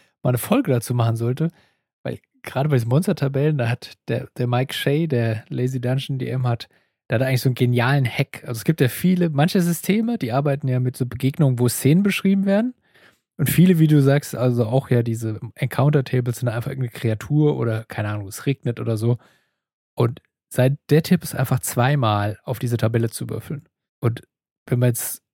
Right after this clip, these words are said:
den Eulenbär und die fünf Goblins nimmt, wenn man die alleine würfelt, dann entsteht daraus ein Roll for, äh, äh, Ro-, Würfel für Initiative. Sobald du halt zweimal würfelst, da wird's dann irgendwie spannend.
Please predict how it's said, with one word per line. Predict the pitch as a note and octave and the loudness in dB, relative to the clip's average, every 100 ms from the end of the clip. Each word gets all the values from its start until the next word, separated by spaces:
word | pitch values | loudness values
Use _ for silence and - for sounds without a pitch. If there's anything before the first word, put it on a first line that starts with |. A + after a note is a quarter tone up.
| _ | _
den | C3 | 0
Eulenbär | B2 C#3 F#3 E3+ C3 C#3+ C3+ | 4 6 6 6 6 4 4
und | C3+ | 2
die | B2 | 2
fünf | - C3 | 0 2
Goblins | D3+ D3 C3 - | 2 2 2 2
nimmt, | B2 D3 - | 0 0 2
wenn | C3 | 4
man | C3+ | 4
die | C#3 | 4
alleine | B2 B2+ B2+ D#3 C3 | 2 2 4 4 4
würfelt, | B2+ A#2 C3+ D3 - | 2 2 0 -2 -2
dann | A#2+ A#2+ - | -2 -2 -4
entsteht | C#3+ A#2+ D3+ C#3+ | -4 0 2 2
daraus | B2 C3+ C3 | 4 4 4
ein | B2+ | 2
Roll | B2 C3+ | 4 4
for, | C3+ B2+ B2 A#2+ - - | 4 2 0 0 -6 -12
äh, | |
äh, | - - - - D3+ | -12 -12 -14 -8 -6
Ro-, | B2 A#2+ C#3+ C3+ C3 C3 | -6 -6 -6 -4 -2 2
Würfel | C#3+ D3 | 2 2
für | - | 0
Initiative. | C#3+ A#2+ - A#2+ - C#3 B2 D#3 _ _ _ _ _ _ | 0 0 0 0 2 2 2 -2 _ _ _ _ _ _
Sobald | G#2+ A#2 | -2 0
du | A#2+ | 2
halt | A#2+ | -2
zweimal | - - C3 F3+ B2 A#2 | -4 0 4 4 2 2
würfelst, | B2+ - D#3 - - _ _ _ | -2 0 -4 -4 -14 _ _ _
da | - C3+ | -4 -2
wird's | C3 C3+ - | 0 0 0
dann | B2 | -4
irgendwie | C3 B2 | -4 -4
spannend. | A#2+ - A2 A2 - | -6 -2 -2 -2 -8